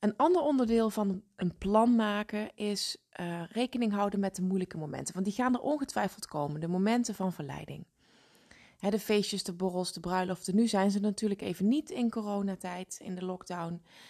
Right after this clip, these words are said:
Maar, ehm, nou ja, ik ga er toch vanuit dat dit niet voor altijd gaat duren, deze situatie. Eh, dus ze zullen er weer aankomen.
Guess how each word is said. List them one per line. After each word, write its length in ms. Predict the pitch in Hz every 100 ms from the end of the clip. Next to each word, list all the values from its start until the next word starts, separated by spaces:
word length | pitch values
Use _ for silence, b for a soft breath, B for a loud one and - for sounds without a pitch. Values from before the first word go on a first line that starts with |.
| B
Maar, 420 | 185 175 170 - -
ehm, 460 | 196 165 160 156 -
nou 160 | 165
ja, 120 | 160 151
ik 140 | -
ga 140 | 185
er 60 | 180
toch 200 | - 220
vanuit 480 | 208 190 190 - -
dat 160 | 175
dit 160 | 180 180
niet 220 | 220 233
voor 120 | -
altijd 400 | - 190 196 190
gaat 180 | - 185
duren, 240 | 175 175 165
deze 260 | 160 156
situatie. 760 | - 160 156 156 151 - 156 147 B B B B
Eh, 140 | 156
dus 160 | 156 190
ze 80 | 226
zullen 260 | 202 226
er 100 | 196
weer 140 | 175 165
aankomen. 600 | 151 156 - - 165